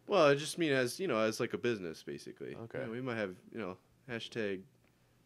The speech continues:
Speaker 1: what, what would you call that? Hashtag behind the scenes, kinda. You know, we're, we might have a little something, something. But
Speaker 2: Okay.
Speaker 1: if that, if that goes through, then I'll,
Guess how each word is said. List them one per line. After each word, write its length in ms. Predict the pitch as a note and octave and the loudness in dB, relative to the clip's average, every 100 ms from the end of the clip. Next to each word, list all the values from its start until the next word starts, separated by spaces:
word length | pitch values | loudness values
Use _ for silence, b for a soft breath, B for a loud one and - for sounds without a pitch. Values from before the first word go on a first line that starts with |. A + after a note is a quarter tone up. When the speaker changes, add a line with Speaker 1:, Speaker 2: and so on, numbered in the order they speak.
| - - _ | -20 -20 _
Speaker 1:
what, 240 | - G#2 - | -8 -6 -2
what 140 | G#2+ | 0
would 100 | F#2+ | 0
you 80 | F2+ | -4
call 220 | F2 D#2+ | -4 -2
that? 200 | D#2 - | -4 -6
Hashtag 460 | G2 F#2 - F#2+ F2 - - - b b b - | -8 -8 -4 -4 -4 -10 -20 -20 b b b -10
behind 320 | F#2 G#2 G2 | -2 0 0
the 60 | F2+ | -2
scenes, 420 | - G#2 G#2 - | -4 -2 -4 -6
kinda. 400 | G#2+ G#2 G#2+ A2+ - | -6 -4 -4 -8 -12
You 80 | A#2 | -8
know, 60 | |
we're, 240 | A#2 C3 C3 _ _ - | -6 -6 -8 _ _ -14
we 60 | A#3 | -8
might 220 | C4 F#3 | -6 -2
have 180 | C#3 B2 | -4 -2
a 40 | |
little 200 | B2 A#2+ | -2 -2
something, 340 | - C3+ G2 | -2 -4 -4
something. 400 | - D#2 - - - C3+ | -6 -8 -8 -12 -8 2
But 180 | D#3+ C#3 | 6 8
Speaker 2:
Okay. 160 | C3+ B B B B - | 6 B B B B -2
Speaker 1:
if 140 | A#2 | 4
that, 240 | C#3+ E3 D#3 | 10 12 12
if 120 | D3 | 8
that 200 | D#3+ G#3+ | 8 8
goes 300 | C#3 A#2+ - | 8 4 4
through, 320 | A#2+ A2 G#2+ | 2 4 4
then 180 | G2+ G2+ | 2 0
I'll, 300 | F2+ F2 F2 | 0 0 -2